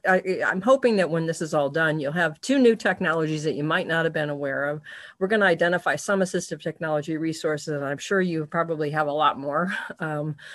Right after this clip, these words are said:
and then we're gonna talk about how this transportation,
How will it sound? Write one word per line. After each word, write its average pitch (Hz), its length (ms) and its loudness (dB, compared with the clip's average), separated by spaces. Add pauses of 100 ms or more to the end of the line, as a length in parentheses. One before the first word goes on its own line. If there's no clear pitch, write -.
(140)
and 240 80 4
then 262 100 8
we're 285 80 6
gonna 269 140 6
talk 233 260 0
about 180 420 2 (800)
how 185 360 6
this 165 180 0
transportation, 170 960 -2